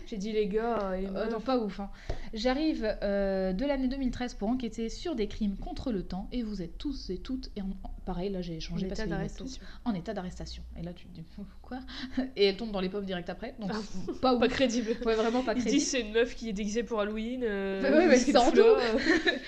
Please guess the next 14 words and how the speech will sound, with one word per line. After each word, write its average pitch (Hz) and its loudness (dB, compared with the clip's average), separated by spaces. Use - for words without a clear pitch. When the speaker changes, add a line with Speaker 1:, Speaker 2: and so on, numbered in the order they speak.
Speaker 2:
<laughs> - -
Et 254 4
donc, 277 -4
euh, 240 6
bah, 233 4
ils 240 -2
sont 254 -4
tous 277 -6
un 254 -2
petit 247 -10
peu, 262 -10
euh, 240 0
surpris, 294 -4
hein, 294 -6